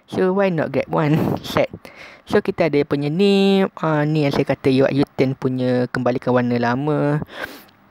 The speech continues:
Okey, ni pun dia offer juga set dia punya set makeup Avon True Colour. So, Avon je lah ada offer lah.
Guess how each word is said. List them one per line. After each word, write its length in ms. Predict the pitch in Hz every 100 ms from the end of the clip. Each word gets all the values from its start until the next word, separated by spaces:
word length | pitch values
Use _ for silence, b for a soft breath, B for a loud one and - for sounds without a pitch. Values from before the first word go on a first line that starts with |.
| _ _ -
Okey, 320 | - 151 147
ni 160 | 151
pun 240 | 160 - 190
dia 160 | 156
offer 240 | 151 - 147
juga 320 | 147 - - _ _
set 240 | - - -
dia 80 | 143
punya 720 | 143 147 143 139 139 139 139 147 B B -
set 240 | - -
makeup 240 | 147 -
Avon 240 | - - 143
True 160 | -
Colour. 400 | 143 165 156 147
So, 320 | 143 - 202 190
Avon 320 | 160 151 170
je 240 | 151 147
lah 320 | 139 135 -
ada 300 | - 151 143
offer 260 | 143 - 151
lah. 240 | 156 143